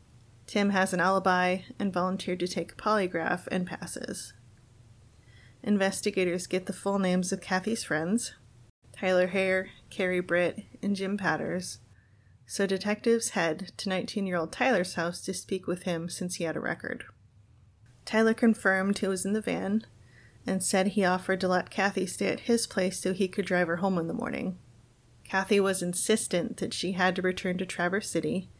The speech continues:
and wanted to meet her friends for a Grateful Dead concert, so she went on with David. Tyler said they watched the van drive away and it never stopped. Carrie and Jim confirmed Tyler's story.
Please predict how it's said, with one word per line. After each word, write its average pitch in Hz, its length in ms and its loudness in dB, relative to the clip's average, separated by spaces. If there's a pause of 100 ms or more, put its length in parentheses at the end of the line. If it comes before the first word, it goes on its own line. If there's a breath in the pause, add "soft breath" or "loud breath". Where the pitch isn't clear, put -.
(340 soft breath)
and 190 160 0
wanted 190 280 4
to - 140 -4
meet 190 240 0
her 202 180 2
friends 165 480 0
for 175 180 2
a 180 80 4
Grateful 185 380 2
Dead 170 240 0
concert, - 640 -2
so - 200 0
she 180 220 0
went 180 300 -2
on 170 260 -2
with 175 140 -8
David. - 420 -6 (1300 soft breath)
Tyler 185 320 4
said 185 260 0
they 175 100 2
watched 175 300 0
the - 60 -8
van 185 240 2
drive 175 260 4
away 170 380 4
and 170 160 2
it - 80 -2
never 170 220 -2
stopped. - 580 -6 (840)
Carrie 202 400 2
and 202 180 2
Jim 190 240 2
confirmed 220 480 2
Tyler's 175 400 2
story. 175 500 -2